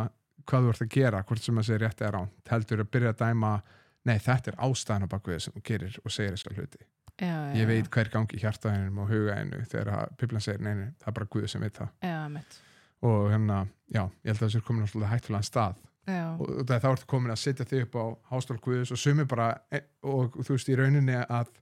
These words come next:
Speaker 1: setja þig upp á þannig stall að þú sért byrjar að dæma um hvort að þú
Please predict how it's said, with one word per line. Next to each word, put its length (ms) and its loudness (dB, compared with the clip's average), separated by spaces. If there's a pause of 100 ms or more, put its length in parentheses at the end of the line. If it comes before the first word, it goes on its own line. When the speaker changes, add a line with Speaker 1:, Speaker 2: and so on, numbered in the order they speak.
(1040)
Speaker 1:
setja 340 2
þig 240 4
upp 140 -2
á 20 -2
þannig 240 2
stall 360 -2
að 260 -6
þú 120 -2 (180)
sért 280 -4
byrjar 220 -2
að 80 -10
dæma 400 0
um 120 -2
hvort 280 -6
að 80 -8
þú 160 -2